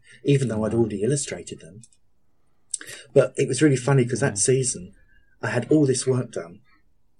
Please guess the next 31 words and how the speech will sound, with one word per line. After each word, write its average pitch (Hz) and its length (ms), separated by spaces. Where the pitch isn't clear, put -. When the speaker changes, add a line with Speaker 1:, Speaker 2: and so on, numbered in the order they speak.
Speaker 1:
and 113 460
I - 60
don't 139 140
know 143 40
if - 120
you, 104 200
you 107 240
probably 113 240
won't 98 140
remember, 107 340
it - 80
was 120 120
probably 123 280
the 104 80
first 135 420
Premier 123 280
League 110 200
season 107 420
where 98 160
I 98 40
think 104 360
none 120 240
of 120 80
the 110 80
teams 104 420
relegated 101 520
and 98 80
promoted 101 520
had - 120
been 101 140
decided 104 600